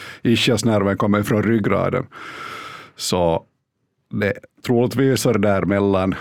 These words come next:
alltså disken mellan ländryggskota femman och, och S ettan. <laughs> Om vi ska gå in på sådär. Men,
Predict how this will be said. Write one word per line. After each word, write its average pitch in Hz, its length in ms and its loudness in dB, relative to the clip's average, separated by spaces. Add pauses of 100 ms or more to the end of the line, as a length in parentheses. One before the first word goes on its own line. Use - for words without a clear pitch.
(160)
alltså 117 200 -2
disken 135 500 2
mellan 113 380 4
ländryggskota 120 1120 2
femman 160 540 2
och, 123 160 2 (140)
och - 440 0
S 123 400 0
ettan. 87 440 -2 (440)
<laughs> - 420 -8
Om 123 160 0
vi 113 100 2
ska 117 100 -2 (100)
gå 110 100 4
in 107 160 2
på 104 120 0
sådär. 90 240 0
Men, 95 280 -2